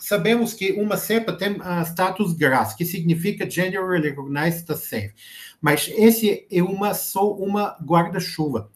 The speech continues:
Pra cada, ah, cepa, temos que fazer esse teste, porque temos certeza que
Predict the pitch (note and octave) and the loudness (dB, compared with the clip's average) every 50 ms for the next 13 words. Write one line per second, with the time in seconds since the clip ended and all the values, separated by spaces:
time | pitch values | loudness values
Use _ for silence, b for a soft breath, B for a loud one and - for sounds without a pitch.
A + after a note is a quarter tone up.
0 | b b b b b - D3+ D3+ D3 - - - F3+ G3 G#3+ A3 A#3 A3 - - | b b b b b 4 4 4 4 2 -2 2 4 4 4 4 4 0 0 -2
1 | F#3 F3 D#3 D#3 D3 C#3 - - - - - - - - - - F3+ G#3 A3+ A3+ | -2 0 0 2 0 0 -4 -6 -8 -10 -10 -10 -8 -8 -2 0 4 6 6 4
2 | A3 A#2 A2 - - F#3+ F#3 F#3 F#3 E3+ - - G3+ - E3+ D3+ C3+ D3+ D#3 C#3+ | 4 -2 -6 -2 -2 0 0 0 -4 -6 -4 -4 -4 0 0 0 2 2 2 2
3 | C#3 C3+ C3 - - _ - F#3 A3 A3 - - - C#3 C3+ - A#3 C4 C4+ C4 | 2 0 -2 -4 -10 _ 0 2 2 2 0 -4 -6 -6 0 2 6 6 6 6
4 | - A#3 G3+ E3+ - - F3 F#3+ G3+ E3+ D3+ C3+ - - C3 C#3 b | 6 0 0 0 0 -2 -2 0 0 0 -2 -4 -2 -2 -2 -2 b